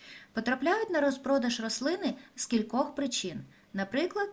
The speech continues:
якогось сорту було завезено більше, і після активного продажу їх лишилася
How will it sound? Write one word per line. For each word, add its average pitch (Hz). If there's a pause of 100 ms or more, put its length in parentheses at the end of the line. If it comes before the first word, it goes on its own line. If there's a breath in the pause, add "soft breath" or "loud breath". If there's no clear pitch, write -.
(260 soft breath)
якогось 233
сорту 294
було 247
завезено 233
більше, 208
і 202
після 233
активного 208
продажу 262
їх 208
лишилася 220